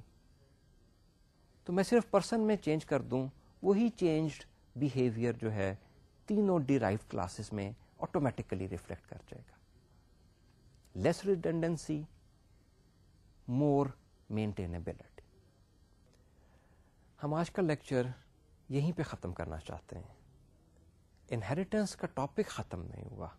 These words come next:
اس کو ہم دوبارہ اگلے لیکچر میں دیکھیں گے، اور میں چاہوں گا کہ اس پہ جتنا زیادہ ٹائم لگا سکوں، کیونکہ یہ بہت امپورٹنٹ کانسیپٹ ہے اور اس کو ڈفرینٹ اینگل سے ہم دیکھ سکیں۔ سو، انہیریٹنس کا ٹاپک ابھی چل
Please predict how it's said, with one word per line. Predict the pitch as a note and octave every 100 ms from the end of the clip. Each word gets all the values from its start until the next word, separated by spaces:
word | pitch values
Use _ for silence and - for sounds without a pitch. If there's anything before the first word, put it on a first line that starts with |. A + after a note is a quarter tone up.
| _ _ _ _ _ _ _ -
اس | C#3+
کو | - D3
ہم | C#3
دوبارہ | G#2+ G2 B2+ B2+ - -
اگلے | G2 F#2
لیکچر | F2 - F2+
میں | F2
دیکھیں | E2+ E2+ - E2+
گے، | F2+ - - - - _ - _
اور | A2
میں | G#2 A2
چاہوں | A2+ A#2 D#3+
گا | C#3+ B2+ - - - -
کہ | - C#3
اس | C3+ -
پہ |
جتنا | B2+ B2 - C3+
زیادہ | A2+ A#2+ D#3+
ٹائم | G2+ G2+ G#2
لگا | G2 E2+
سکوں، | - F#2 F2 F2+ - - - - _ _
کیونکہ | B2+ A#2
یہ | G#2+
بہت | G2+ A2+ C3+
امپورٹنٹ | G#2 F#2+ F#2+ F#2
کانسیپٹ | F#2 F2+ F2 -
ہے | E2+ F#2 - - -
اور | - C3
اس | A2+
کو | -
ڈفرینٹ | A2+ B2+ B2+ -
اینگل | A#2 G#2 F2+
سے | -
ہم | F2 F2+
دیکھ | F2 E2
سکیں۔ | - - - - - - _ - - - _ -
سو، | D#3+
انہیریٹنس | D3 A2 A#2 A#2+ B2+ A#2
کا | -
ٹاپک | - - - G#2
ابھی | G#2 -
چل | - -